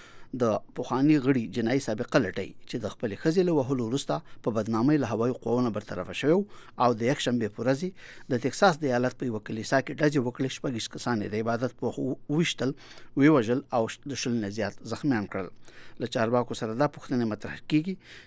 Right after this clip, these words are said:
کله چې ډیوین کیلی د محبس د دورې د تیرولو وروسته له رسمي وظیفې نه ګوښه شو، ولې د جنایي سابقې په اړه معلومات د اف بی آی د ادارې په مرکزي ډیټابیس یا د معلوماتو په ملي ذخیره کې نه و شامل شوي. پینټاګن وایي چې د هوایي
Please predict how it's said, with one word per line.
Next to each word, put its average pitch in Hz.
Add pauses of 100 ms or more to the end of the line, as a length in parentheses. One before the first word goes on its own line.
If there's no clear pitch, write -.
(140)
کله 151
چې - (440)
ډیوین 131 (120)
کیلی 113 (380)
د 131
محبس 139 (100)
د 123
دورې 123
د 123
تیرولو 127
وروسته 135
له 120
رسمي 180
وظیفې 123
نه 110
ګوښه 127
شو، 175 (460)
ولې 151
د 117
جنایي 120
سابقې 113
په 107
اړه 117
معلومات 113
د 135
اف -
بی 127
آی 135
د -
ادارې 113
په 110
مرکزي 104 (480)
ډیټابیس 117 (100)
یا 147
د 117
معلوماتو 113
په 123
ملي 120
ذخیره 107
کې -
نه 160
و 143
شامل 107
شوي. 98
پینټاګن 117
وایي 143
چې 208
د 156
هوایي 139